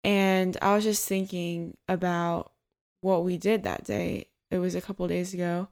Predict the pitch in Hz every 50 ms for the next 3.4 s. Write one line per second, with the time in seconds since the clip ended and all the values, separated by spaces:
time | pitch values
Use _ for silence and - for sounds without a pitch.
0 | _ _ _ _ 202 208 208 202 196 190 190 190 190 190 196 190 - - _ _
1 | _ _ - - 254 262 247 - 220 220 214 202 196 196 190 180 190 190 185 185
2 | 180 185 180 190 190 180 185 190 185 180 175 175 175 - - 196 175 175 175 -
3 | - 180 175 175 175 180 196 208